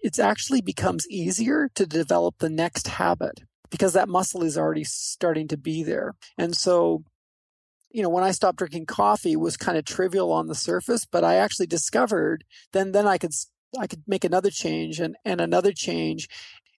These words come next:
And in fact, pride starts to get attached to it too, because I start to feel like, "Wow, this is really great. I'm actually, I'm actually more successful in my life, I suppose,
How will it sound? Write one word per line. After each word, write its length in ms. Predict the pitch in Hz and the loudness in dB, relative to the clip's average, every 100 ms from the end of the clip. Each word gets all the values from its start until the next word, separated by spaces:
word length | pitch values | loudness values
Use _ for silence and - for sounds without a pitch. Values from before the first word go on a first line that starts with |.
| - | -4
And 100 | 185 | 0
in 120 | 175 | 0
fact, 260 | 156 175 - | 2 0 0
pride 420 | - 185 240 320 | 2 4 4 2
starts 300 | - 185 165 | 0 0 0
to 80 | - | -2
get 100 | 165 | -2
attached 460 | 160 156 160 160 | -2 -2 -2 -2
to 140 | - 165 | -4 -4
it 100 | - | -4
too, 240 | - 339 | -2 0
because 240 | 302 170 180 | 2 2 2
I 80 | |
start 300 | 165 - 170 | 2 2 0
to 80 | - | -2
feel 240 | - 175 175 | -2 2 4
like, 180 | 165 | 2
"Wow, 220 | 247 294 214 | 4 2 2
this 160 | 160 | 0
is 160 | 185 160 | -2 -2
really 260 | 170 170 | 0 0
great. 400 | 147 170 196 196 | 0 2 4 4
I'm 140 | 170 165 | 4 2
actually, 760 | 165 151 180 160 160 160 156 - - - _ - | 0 -2 -2 0 2 2 0 -4 -20 -20 _ 0
I'm 160 | 196 190 | 2 2
actually 300 | 190 196 170 | 2 0 0
more 180 | 170 | 0
successful 920 | 180 - - 170 165 - 170 165 160 - - _ - | 0 -2 0 0 0 -2 -2 -2 -2 -6 -20 _ -6
in 160 | 180 | -4
my 300 | 165 165 160 160 | 0 0 0 0
life, 360 | 156 175 254 | 2 4 4
I 120 | 185 165 | 4 2
suppose, 640 | - - 156 160 185 - | 0 -2 0 0 -2 -6